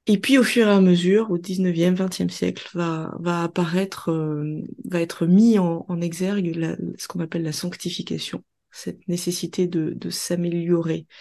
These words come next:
toujours un peu plus. Alors, euh, on, on voit ce que ça a donné dans la société civile, hein,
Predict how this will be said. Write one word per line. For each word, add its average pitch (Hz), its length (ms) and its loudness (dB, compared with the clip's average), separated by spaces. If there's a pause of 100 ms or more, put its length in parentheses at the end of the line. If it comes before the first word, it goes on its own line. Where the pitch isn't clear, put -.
(440)
toujours 185 440 4
un 170 100 4
peu 175 180 4
plus. - 600 -6
Alors, 160 380 -4
euh, 165 280 -8 (720)
on, 170 80 -4
on 160 240 -4
voit 165 160 2
ce 175 80 -6
que 170 80 -4
ça - 160 -2
a 156 60 2
donné 165 260 2
dans 160 100 -2
la 147 120 -2
société 151 420 -6
civile, 220 400 0
hein, 208 140 -4